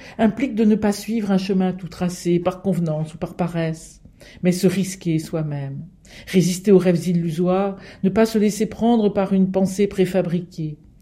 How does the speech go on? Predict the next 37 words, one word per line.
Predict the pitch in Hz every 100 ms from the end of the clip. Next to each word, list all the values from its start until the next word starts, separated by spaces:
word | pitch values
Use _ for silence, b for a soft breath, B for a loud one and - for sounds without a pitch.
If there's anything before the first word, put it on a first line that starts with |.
| B B -
Le | 175
chemin | 196 185 190
de | 180
la | 175
vie | 165 170
heureuse, | 170 160 180 208 208 B B 170
modeste | 175 190 190 190
et | 185
opiniâtre, | 175 175 160 160 156 156 - b b -
demande | 196 208 240
que | 233
l'on | 214 208
prenne | - 214 208
le | 185
réel | 185 180 190 180
tel | - 180 170
qu'il | - 160
se | - 165
donne. | 151 143 147 143 147 - B B -
Chercher | 190 - 196 180
à |
vivre | 156 180 180
avec | 165 165 -
tout | 190
soi-même, | - 185 175 160 165 170 B B -
dans | 190
la | 196
patience | 196 196 - 240 233
qu'il | 220 190
est |
possible | 190 196 - 214 196
et | 190
heureux | 185 175 196 202
d'ouvrir | 180 160 180 180
davantage | 175 170 170 165 156 156
son | - 156
existence. | 147 139 143 - 151 135 139 - -